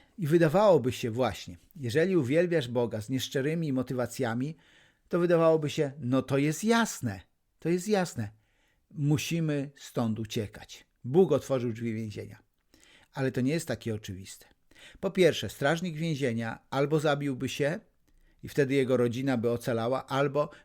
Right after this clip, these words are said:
gdyby się nie zabił, to on i cała jego rodzina wtrącili, wtrąceni by, byliby do więzienia i stracili cały majątek. Po drugie, wszyscy pozostali, którzy z nimi byli, to byli naprawdę przestępcy i to nie byłoby dobrze, gdyby oni wyszli na wolność.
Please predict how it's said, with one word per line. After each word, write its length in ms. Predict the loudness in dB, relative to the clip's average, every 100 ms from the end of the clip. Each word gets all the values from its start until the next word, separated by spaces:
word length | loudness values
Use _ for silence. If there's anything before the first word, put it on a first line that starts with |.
| -4
gdyby 220 | -2 -2
się 120 | -2
nie 120 | -2
zabił, 300 | 0 0 0
to 200 | -4 -4
on 160 | -4 -4
i 60 | -4
cała 260 | -2 0
jego 200 | 0 0
rodzina 440 | -2 -2 -4 -6 -8 _ _ _
wtrącili, 680 | -10 -4 -4 -4 -6 -6 -10 -10
wtrąceni 500 | -4 -4 -2 -2 -2
by, 180 | -2 -6 -14 _ -14
byliby 460 | -2 2 2 2 2
do 120 | 0
więzienia 380 | 0 0 0 -2
i 40 |
stracili 380 | -4 -8 -6 -6
cały 220 | -4 -4
majątek. 420 | -6 -12 -16 -18 -18 -20 -8
Po 100 | 0
drugie, 360 | 4 4 6 2 0 _
wszyscy 400 | -10 -2 -2 0 -2
pozostali, 580 | -2 -4 0 0 0
którzy 260 | -2 0 0
z 80 | 0
nimi 220 | 0 2
byli, 320 | 2 0 -2 -8 _
to 80 | 0
byli 200 | 2 4
naprawdę 480 | 4 4 2 2 -2
przestępcy 720 | -2 -2 2 2 0 -4 -6 -8 -6
i 80 | 0
to 80 | 2
nie 140 | 4
byłoby 320 | 6 6 6
dobrze, 300 | 6 4 2
gdyby 240 | 2 2 2
oni 180 | 0
wyszli 260 | 0 -2 -2
na 120 | -2
wolność. 600 | 0 -4 -6 -14 -18 -20